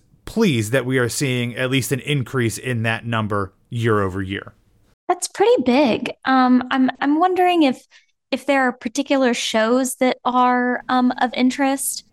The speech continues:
Speaker 1: Yeah.
Speaker 2: um, or if this is a kind of, like, vast overhaul of, of saying that people are just more interested, or perhaps,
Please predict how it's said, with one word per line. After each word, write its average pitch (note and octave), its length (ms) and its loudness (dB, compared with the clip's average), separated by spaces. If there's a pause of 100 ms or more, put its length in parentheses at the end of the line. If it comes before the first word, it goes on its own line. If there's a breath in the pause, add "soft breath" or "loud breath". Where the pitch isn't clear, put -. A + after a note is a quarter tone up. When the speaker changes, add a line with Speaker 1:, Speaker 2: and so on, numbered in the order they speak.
(140)
Speaker 1:
Yeah. B2+ 200 -8
Speaker 2:
um, A3+ 400 0
or A#3+ 220 2
if A#3 260 -4
this A#3 400 -2
is A3 420 -2 (120)
a G3+ 580 -2 (640)
kind A3+ 140 -2
of, G#3 140 -4
like, G3+ 280 -4
vast G3+ 1080 -4
overhaul G3+ 1080 0
of, G3 380 -6
of G#3 180 -2
saying G3 360 -4
that F#3+ 180 -2 (260)
people A3 380 0
are F#3+ 140 0
just G#3 280 -6
more G3+ 260 0 (100)
interested, G3+ 680 -2
or F#3+ 400 0 (480 loud breath)
perhaps, - 760 -4